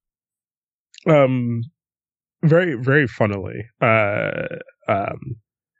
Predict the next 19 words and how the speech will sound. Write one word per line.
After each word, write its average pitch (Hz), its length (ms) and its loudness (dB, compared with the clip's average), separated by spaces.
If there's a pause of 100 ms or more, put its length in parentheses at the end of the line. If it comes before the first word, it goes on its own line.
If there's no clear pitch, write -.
(480)
a, 131 60 6 (160)
a 120 40 2
while 104 400 2
ago 98 320 0
with, 101 260 0
with 117 240 0
kind 131 200 2
of 123 120 0
the, 110 360 0
the 117 100 0
younger 113 440 0
group, 104 380 -2 (720)
a, 131 300 2
a 120 60 2
conversation 143 760 -2
came 104 240 0
up 98 140 -2
one 95 240 -6
time 92 360 -6